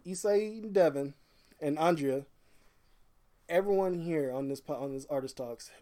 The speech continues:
have parents who, like, just don't understand why, why we want to go into art. Like, what was that moment? 'Cause now each,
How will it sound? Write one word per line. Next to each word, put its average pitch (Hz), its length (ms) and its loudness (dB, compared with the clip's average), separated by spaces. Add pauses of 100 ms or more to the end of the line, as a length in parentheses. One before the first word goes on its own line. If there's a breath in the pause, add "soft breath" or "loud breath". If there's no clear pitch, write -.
have 135 260 -8
parents 131 320 -8
who, 131 140 -10
like, 117 260 -10 (200)
just 143 240 -12
don't 139 160 -4
understand 143 480 -8
why, 120 180 -8
why 127 500 -4
we 127 120 -10
want 123 160 -12
to 113 60 -20
go 120 140 -10
into 113 180 -18 (100)
art. 120 260 -14 (680 loud breath)
Like, 123 280 -8
what 131 440 -4
was 170 680 0
that 139 260 -2
moment? 135 300 -4
'Cause 123 220 -8
now 143 280 -6
each, 151 240 -12